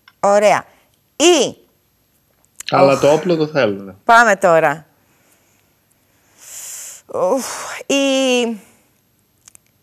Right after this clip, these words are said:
Speaker 1: κληρωτίδα, <laughs> το λέω σωστά;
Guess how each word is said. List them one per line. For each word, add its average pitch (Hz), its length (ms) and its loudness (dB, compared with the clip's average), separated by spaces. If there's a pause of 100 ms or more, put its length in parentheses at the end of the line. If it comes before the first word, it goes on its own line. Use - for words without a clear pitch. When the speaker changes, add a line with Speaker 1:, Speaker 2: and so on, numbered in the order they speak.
(160)
Speaker 1:
κληρωτίδα, 262 1000 6 (300)
<laughs> - 460 0
το 269 80 0
λέω 269 160 6
σωστά; 262 540 0